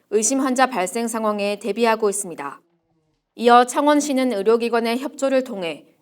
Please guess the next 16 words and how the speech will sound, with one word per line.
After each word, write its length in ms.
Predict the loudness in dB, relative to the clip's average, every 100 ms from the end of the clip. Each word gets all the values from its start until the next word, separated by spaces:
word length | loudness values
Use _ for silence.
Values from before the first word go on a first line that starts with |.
| -2
내원 340 | 4 4 4
환자에 400 | 0 2 2 4
대한 420 | 2 0 0 -2
해외 320 | -4 0 2 2
여행력 540 | 0 -2 -2 -4 -2
확인을 320 | -2 0 -2
통한 460 | -4 -4 -4 -4 -6
중국 440 | -6 -2 -2 0
우한시 460 | -2 0 0 0 -4
방문 400 | -4 -6 -4 -4
여부를 400 | -2 -2 -2 -2
철저히 500 | -2 -2 0 2 0
점검하고 800 | -4 -4 -4 -4 -2 0 0 -2 -18 _ 4
의심 320 | 4 6 2
증상이 380 | 2 2 2 2
확인되면 720 | 2 0 0 -2 -4 -6